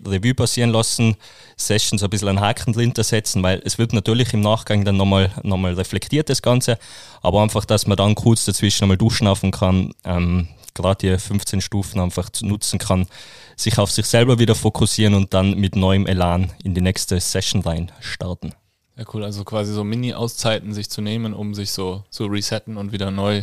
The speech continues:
Speaker 2: vorzubereiten auf die neue Person.
Speaker 1: Ja, genau, das finde ich für mich funktioniert,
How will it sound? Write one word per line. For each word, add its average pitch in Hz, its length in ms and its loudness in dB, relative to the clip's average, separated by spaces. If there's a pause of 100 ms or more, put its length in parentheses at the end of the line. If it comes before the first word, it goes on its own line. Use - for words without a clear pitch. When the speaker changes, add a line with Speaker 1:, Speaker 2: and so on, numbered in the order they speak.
Speaker 2:
vorzubereiten 104 600 -8
auf 95 100 -10
die - 80 -12
neue 101 160 -6
Person. 98 320 -10 (160)
Speaker 1:
Ja, 95 260 2
genau, 90 300 -2
das - 440 -4
finde 117 440 4
ich 123 120 4
für 120 120 2
mich 120 240 6
funktioniert, 117 600 2